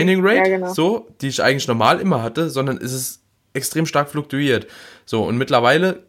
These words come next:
Speaker 1: geht's halt schon mehr in einer Tendenz nach oben, weil ich das immer mehr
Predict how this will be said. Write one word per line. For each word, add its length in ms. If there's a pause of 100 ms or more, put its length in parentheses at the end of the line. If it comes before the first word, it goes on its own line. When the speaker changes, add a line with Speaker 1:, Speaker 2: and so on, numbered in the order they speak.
Speaker 1:
geht's 220
halt 240 (440)
schon 380
mehr 180
in 80
einer 240
Tendenz 380
nach 80
oben, 260
weil 140
ich 260
das 160
immer 240
mehr 460